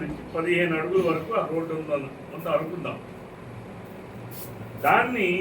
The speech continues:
పదిహేను అడుగులు కన్ఫర్మ్ చేయాలి. అంటే ఒక, ఒక అడుగు, రెండు అడుగులు అటు ఇటుగా తక్కువ ఉన్నా దానిని కాస్త పదిహేను అడుగులు చేసుకోవచ్చు. చేసుకొని మనం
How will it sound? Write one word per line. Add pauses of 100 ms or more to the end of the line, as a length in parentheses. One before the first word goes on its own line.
(380)
పదిహేను
అడుగులు
కన్ఫర్మ్
చేయాలి. (2250)
అంటే (120)
ఒక, (220)
ఒక (100)
అడుగు, (160)
రెండు
అడుగులు
అటు
ఇటుగా (1040)
తక్కువ
ఉన్నా (640)
దానిని (460)
కాస్త (840)
పదిహేను
అడుగులు
చేసుకోవచ్చు. (800)
చేసుకొని (800)
మనం